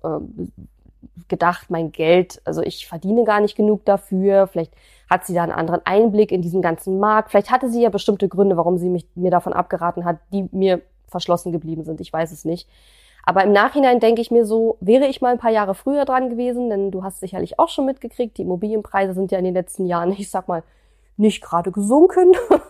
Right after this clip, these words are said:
Also von daher, äh, ja, wäre es wahrscheinlich um einiges günstiger für mich gewesen, hätte ich die Immobilie oder die erste Immobilie schon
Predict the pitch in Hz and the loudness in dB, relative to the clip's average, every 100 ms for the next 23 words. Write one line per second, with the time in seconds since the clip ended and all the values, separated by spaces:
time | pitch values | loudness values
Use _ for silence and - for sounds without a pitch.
0 | 440 - - - _ - - - 466 - | 0 0 -14 -16 _ -18 -16 -10 -2 2
1 | 240 277 285 254 226 233 262 240 240 220 | 4 4 4 4 6 6 6 6 6 6
2 | 220 196 160 147 165 214 240 - 254 - | 4 2 2 2 2 4 4 2 -2 4
3 | 214 214 233 - 214 277 311 - - 277 | 4 4 0 -2 0 2 2 0 0 -2
4 | - 240 233 226 233 - 208 226 202 226 | 0 2 2 2 -2 -2 -2 -2 -2 -2
5 | 220 220 208 196 196 214 220 185 180 185 | -2 -4 -4 -4 -4 -4 -2 0 -2 -2
6 | 202 - 208 190 196 190 - 180 175 | -4 -4 -6 -4 -6 -6 -4 -4 -4